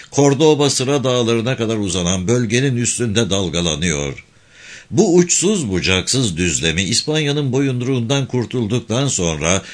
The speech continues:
Buenos Aires'in kolonisi olmayı reddeden eyaletler onunla paylaşıyor.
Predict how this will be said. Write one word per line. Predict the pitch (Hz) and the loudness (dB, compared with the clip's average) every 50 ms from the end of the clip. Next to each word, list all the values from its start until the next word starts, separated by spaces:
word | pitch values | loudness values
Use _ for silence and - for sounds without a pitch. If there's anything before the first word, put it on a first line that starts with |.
| - - - | -18 -6 0
Buenos | 110 135 170 190 185 160 170 160 - - - | 4 4 6 6 4 4 2 0 0 -2 -2
Aires'in | 135 151 170 175 151 98 73 78 - 107 104 | 0 0 2 2 2 2 0 0 0 -2 -2
kolonisi | - 117 123 120 127 127 131 117 - 151 | -2 -2 -2 0 0 -2 -2 -2 -2 0
olmayı | 139 139 139 123 135 131 131 123 107 | 0 0 0 0 0 0 0 2 2
reddeden | 135 147 135 110 127 123 120 131 123 107 | 2 2 2 0 0 0 2 0 0 2
eyaletler | - 120 120 117 117 113 110 110 117 113 - 110 117 113 | 2 2 4 4 4 2 2 2 0 0 0 0 0 0
onunla | 98 67 90 98 107 117 101 87 90 87 | 0 -2 -2 0 0 0 0 0 0 0
paylaşıyor. | 87 82 85 82 73 82 80 - 80 80 78 76 76 71 65 - | 0 0 0 0 0 0 0 0 -2 -2 -4 -4 -4 -6 -10 -14